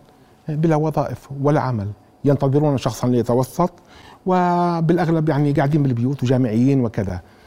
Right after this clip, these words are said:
كيف أنا هذا، هذا الشاب اليوم اللي في، في قرى، خلينا نقول، نرجع نقول قرى إربد أو السلط، كيف أنا بدي أنا أوجه له كل هذا الخطاب وهو قاعد يائس، لا زواج ولا فرصة عمل ولا غيره؟ ولذلك أنا أعتقد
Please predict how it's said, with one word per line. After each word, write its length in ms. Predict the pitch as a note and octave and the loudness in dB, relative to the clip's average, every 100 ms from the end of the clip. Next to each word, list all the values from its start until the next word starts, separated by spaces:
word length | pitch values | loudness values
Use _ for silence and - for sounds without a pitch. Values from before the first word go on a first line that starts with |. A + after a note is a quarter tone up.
| - - - | -20 -18 0
كيف 180 | C4 - | 0 2
أنا 320 | G3+ E3+ F#3 | 2 4 2
هذا، 220 | E3+ D3+ | 4 2
هذا 240 | B2 E3+ C#3+ | 2 0 0
الشاب 340 | A#2 D#3 C3+ | 0 -2 0
اليوم 380 | A#2+ A2+ B2 G2+ - - - - | 0 2 0 -2 -8 -20 -20 -8
اللي 280 | C3 C3 B2+ | -2 2 0
في، 280 | A#2+ B2 A2+ | 0 0 0
في 180 | - A#2+ | -2 -4
قرى، 440 | - C3+ B2+ A#2 | 0 0 2 0
خلينا 240 | G2 A#2+ A2 | -2 -2 0
نقول، 180 | B2 | 0
نرجع 260 | B2+ A#2+ A#2 | 0 0 -2
نقول 300 | A#2 B2 G#2+ - - - | 0 0 -2 -6 -20 -4
قرى 240 | D3 C#3+ C#3+ | 0 2 2
إربد 220 | B2 A#2+ | 0 -2
أو 120 | B2 | -2
السلط، 360 | A#2 - B2+ - | -4 -4 -4 -2
كيف 200 | G3 F3 | -2 0
أنا 220 | E3 D#3+ | 0 0
بدي 340 | D#3 C#3 C3+ | 0 0 0
أنا 260 | D#3 C#3+ - - - | 2 0 -2 -6 -2
أوجه 300 | C3 B2+ D3+ | 0 2 0
له 80 | |
كل 200 | C3+ F3 | 2 2
هذا 160 | C3 C#3 | 2 0
الخطاب 480 | G#2+ A#2+ - A#2 B2 - - _ _ - | -4 -6 -4 -4 -4 -10 -20 _ _ -4
وهو 240 | E3 D#3+ | 0 2
قاعد 300 | D3+ C#3 B2+ | 2 0 2
يائس، 460 | C#3 A#2+ G#2 - - | 0 0 -4 -12 -4
لا 120 | C3+ | 0
زواج 400 | C3 B2 A2 G#2+ G#2 - - - - - | 2 2 0 -2 -6 -14 -20 -20 -20 -2
ولا 120 | B2 | -2
فرصة 380 | A#2 G#2+ - - | 0 -4 -6 -4
عمل 260 | A2 G#2 G#2+ - - - | -2 -2 -4 -10 -20 -4
ولا 160 | A2 G#2 | -2 0
غيره؟ 240 | G#2 F2+ | 0 -2
ولذلك 420 | F#2 A#2+ D3+ D3+ | -2 2 2 2
أنا 200 | D3+ D3 | 0 0
أعتقد 420 | D3+ - A2+ A#2 | -2 -4 -4 -4